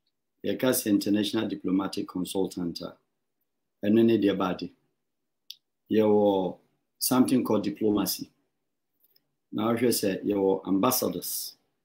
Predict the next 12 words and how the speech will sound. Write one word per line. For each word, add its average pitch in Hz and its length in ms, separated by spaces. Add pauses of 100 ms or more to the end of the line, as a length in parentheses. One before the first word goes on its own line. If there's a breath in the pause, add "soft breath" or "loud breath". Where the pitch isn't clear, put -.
(480)
a 98 360 (640)
wɔn 104 240
gyina 107 360 (640)
ɔman, 104 580 (300)
wɔn 104 260
ko 127 120
gyina, 101 460
uh, 95 280
ɔman 98 360
panyin 110 220
anan 113 380
mu 101 160